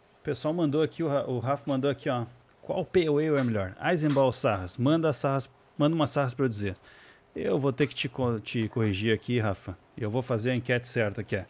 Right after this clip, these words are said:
qual Sarras é melhor? Pilsen ou ipa? Então essa é a pergunta certa. E fica aí no ar. Sarras Bis.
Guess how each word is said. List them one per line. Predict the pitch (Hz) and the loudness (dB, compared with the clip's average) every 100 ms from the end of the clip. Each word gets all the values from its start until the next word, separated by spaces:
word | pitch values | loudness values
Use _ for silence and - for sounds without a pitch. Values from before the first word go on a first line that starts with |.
| - - - - | -16 -20 -20 0
qual | 185 202 190 | 2 4 2
Sarras | - - 170 175 170 165 127 | 0 2 4 6 4 2 2
é | 139 151 | 2 4
melhor? | 147 117 113 107 - - - - - - - _ _ - - - - - - - - - - | 4 4 4 0 -8 -20 -20 -20 -20 -20 -20 _ _ -20 -20 -20 -20 -20 -20 -20 -20 -20 -2
Pilsen | 135 180 208 - 196 196 196 190 - _ _ - | 2 4 4 0 0 0 -2 -4 -10 _ _ 0
ou | 135 143 147 131 - _ - | 4 4 2 -2 -12 _ -2
ipa? | 120 - - - - _ _ _ _ _ - - - - - 101 | -2 0 -10 -12 -20 _ _ _ _ _ -20 -20 -20 -20 -14 -10
Então | 117 113 | -6 -2
essa | 123 - | -2 2
é | 139 | 2
a | |
pergunta | 143 117 135 123 113 | 2 0 0 0 -2
certa. | - 123 147 - 170 170 - - _ _ _ _ _ _ _ _ _ _ _ _ - | 0 2 2 -2 -6 -6 -12 -20 _ _ _ _ _ _ _ _ _ _ _ _ -10
E | 110 | -10
fica | - 139 135 | -2 -2 2
aí | 123 127 | 2 4
no | 127 113 | 2 2
ar. | 117 139 - - _ _ _ _ _ _ - _ _ _ | 2 0 -6 -20 _ _ _ _ _ _ -20 _ _ _
Sarras | - - - 117 117 113 | -20 -18 -8 -4 -2 -2
Bis. | 95 107 123 92 87 - | -4 0 0 0 -6 -12